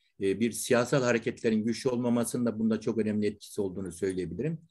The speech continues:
E, Türkiye'nin doğa tahribatına karşı yerelde verilen mücadeleler ve farkındalığın, e, göstermesi açısından yine de bu hareketler, e, önemli örneklerdir.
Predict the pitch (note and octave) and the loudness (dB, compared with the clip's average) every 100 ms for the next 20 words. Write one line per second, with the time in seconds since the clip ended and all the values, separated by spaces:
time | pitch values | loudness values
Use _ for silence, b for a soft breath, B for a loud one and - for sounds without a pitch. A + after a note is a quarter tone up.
0 | _ b b b b b b - G#2+ G#2 | _ b b b b b b 2 4 4
1 | C#3+ D3+ D#3 D3 C#3+ D3+ D3+ D3 C#3+ C#3+ | 2 4 6 8 8 8 6 6 6 4
2 | D3+ D3 D3 C#3 C3 B2+ C3 C#3 C3+ C3+ | 4 2 2 2 0 -2 2 2 2 2
3 | C3 B2 A#2 B2+ C3 B2+ A#2+ B2+ D3 - | 4 2 2 0 0 2 2 0 -2 -4
4 | C#3 A#2 B2+ B2 C#3+ B2+ B2+ C3+ B2+ A2+ | -4 -2 0 0 0 -2 0 0 0 -6
5 | _ _ _ _ _ - A2+ G#2+ G#2 G2+ | _ _ _ _ _ -8 0 2 4 2
6 | G2 F#2+ F#2+ G2+ A2+ B2 C3 B2+ D3 D3 | 2 0 -4 -14 -4 2 4 4 2 4
7 | C#3 D#3 B2+ - - C#3 D3+ D3+ D3 B2+ | 2 2 2 0 -2 2 2 4 4 2
8 | A#2 C#3+ C3+ C3 A#2+ B2 G#2 D#3 E3 - | 2 2 2 2 2 -2 0 0 0 -6
9 | _ _ _ - A2 G#2+ G#2 F2 C3+ C3+ | _ _ _ -2 2 2 0 0 2 4
10 | C#3+ D3 A#2 F#2 - _ A2 A2 G#2+ - | 6 6 4 2 -10 _ 0 2 2 0
11 | G2 F2+ E2+ - | -2 -2 -4 -6